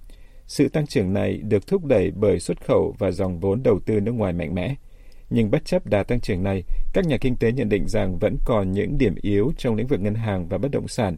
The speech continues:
với tăng trưởng tín dụng dưới mục tiêu. Ông Tú nói rằng các khoản nợ xấu đã được kiểm soát và các ngân hàng thương mại đang hoạt động ổn định. Ông cho biết thêm,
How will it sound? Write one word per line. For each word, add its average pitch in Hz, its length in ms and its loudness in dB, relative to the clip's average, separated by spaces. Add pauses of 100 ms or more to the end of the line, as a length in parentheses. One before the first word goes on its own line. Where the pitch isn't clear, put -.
(420)
với 104 400 4
tăng 135 180 -2
trưởng 98 220 0
tín 107 180 -2
dụng 120 280 0
dưới 101 220 0
mục 135 220 -2
tiêu. 98 240 2 (680)
Ông 180 140 2
Tú 180 120 4
nói 175 120 2
rằng 135 240 2
các 160 160 0
khoản 104 220 -2
nợ 95 120 0
xấu 107 380 2
đã 117 240 0
được 143 260 0
kiểm 90 180 0
soát 147 280 -4 (380)
và 110 300 2
các 160 160 0
ngân 143 160 0
hàng 113 260 -2
thương 113 240 -2
mại 104 280 -4
đang 110 280 0
hoạt 101 200 -4
động 98 180 2
ổn 87 160 0
định. 95 160 0 (480)
Ông 107 180 0
cho 113 100 -2
biết 135 160 4
thêm, 113 260 2